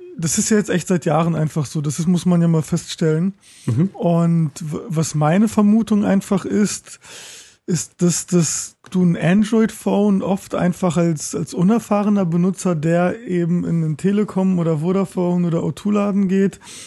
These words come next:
Speaker 1: sagst du, „Hey, ich will ein Smartphone haben“, und dann kriegst du entweder so ein Android-Feature-Phone reingedrückt oder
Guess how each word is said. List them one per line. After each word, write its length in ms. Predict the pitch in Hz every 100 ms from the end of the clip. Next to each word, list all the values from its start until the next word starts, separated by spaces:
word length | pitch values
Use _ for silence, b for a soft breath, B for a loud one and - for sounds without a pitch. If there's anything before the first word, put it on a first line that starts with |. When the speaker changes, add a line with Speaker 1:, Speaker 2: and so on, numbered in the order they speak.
| B B B B
Speaker 1:
sagst 320 | - 175 -
du, 60 | 160
„Hey, 120 | 202
ich 160 | 202 -
will 80 | 175
ein 200 | 170 165
Smartphone 640 | - 160 175 190 226 220
haben“, 320 | 214 214 202
und 100 | 185
dann 120 | 165
kriegst 240 | - - -
du 40 |
entweder 320 | 170 156 165
so 120 | 156 160
ein 360 | 156 156 156
Android-Feature-Phone 1080 | 160 175 160 165 139 - 202 226 214 220 202
reingedrückt 800 | 175 190 196 170 190 190 - -
oder 480 | 170 175 165 170